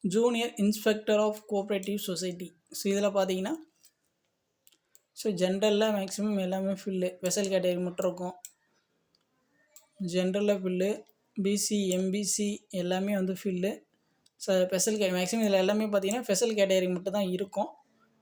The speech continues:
எஸ் சில ரெண்டு, அது ரெண்டுமே வந்து ஃபில் ஆயிருச்சு, பேலன்ஸ் இல்ல. பி சி எம்லும் எல்லாமே ஃபில் ஆயிருச்சு. இதுல எது கேட்டகரியில எது இருக்குன்னு பார்த்தீங்கன்னா, எஸ் டி ஜெனரல்ல மட்டும் ஒரு வேகன்சி வந்து ஃபில் ஆகாம இருக்கு. So, மத்தது,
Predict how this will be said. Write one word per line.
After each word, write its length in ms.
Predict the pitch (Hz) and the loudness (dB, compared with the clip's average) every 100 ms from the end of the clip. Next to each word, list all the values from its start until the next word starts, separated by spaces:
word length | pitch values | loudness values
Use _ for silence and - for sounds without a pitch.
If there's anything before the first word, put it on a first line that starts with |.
| _ 190 | _ -2
எஸ் 180 | 185 | 0
சில 320 | - 240 226 247 233 | 0 2 2 4 4
ரெண்டு, 280 | 202 196 196 196 - - | 4 4 2 2 0 -8
அது 160 | 196 185 | -2 0
ரெண்டுமே 340 | 185 185 202 | 2 0 0
வந்து 240 | 208 190 208 214 - _ _ _ - _ _ _ _ _ _ | 0 2 2 0 -4 _ _ _ -20 _ _ _ _ _ _
ஃபில் 240 | - 202 196 | -6 0 2
ஆயிருச்சு, 260 | 190 185 180 | 2 0 0
பேலன்ஸ் 380 | 185 190 196 196 | 2 2 0 -2
இல்ல. 180 | 180 185 - _ _ - - - | -2 -6 -8 _ _ -20 -16 -8
பி 160 | 185 196 | 0 2
சி 140 | 202 220 | 2 2
எம்லும் 360 | 208 214 214 202 202 196 196 196 | 2 2 2 4 4 6 6 4
எல்லாமே 300 | 185 190 208 | 0 -2 -2
ஃபில் 180 | 202 196 | 0 0
ஆயிருச்சு. 280 | 190 190 - _ _ _ _ 190 | -2 -4 -12 _ _ _ _ -6
இதுல 120 | 175 165 160 160 156 | -4 -2 0 0 0
எது 160 | 160 208 214 | 2 2 2
கேட்டகரியில 480 | 196 208 226 214 208 | 2 4 4 4 4
எது 120 | 214 | 4
இருக்குன்னு 280 | 214 208 196 | 4 0 0
பார்த்தீங்கன்னா, 340 | 190 190 269 254 | 0 -4 -6 -4
எஸ் 200 | 185 - | -4 -2
டி 100 | 233 | -2
ஜெனரல்ல 360 | 196 196 214 208 | 0 2 2 0
மட்டும் 240 | 196 233 | 0 2
ஒரு 100 | 208 | 4
வேகன்சி 380 | 190 196 233 - | 4 2 -2 -4
வந்து 180 | 190 208 | 0 0
ஃபில் 320 | 208 190 196 | 0 -4 -2
ஆகாம 340 | 185 185 202 190 | -2 -2 -2 -2
இருக்கு. 260 | 175 190 302 _ _ _ | -4 -6 -10 _ _ _
So, 100 | - 208 | -4 -2
மத்தது, 320 | 196 202 | 0 2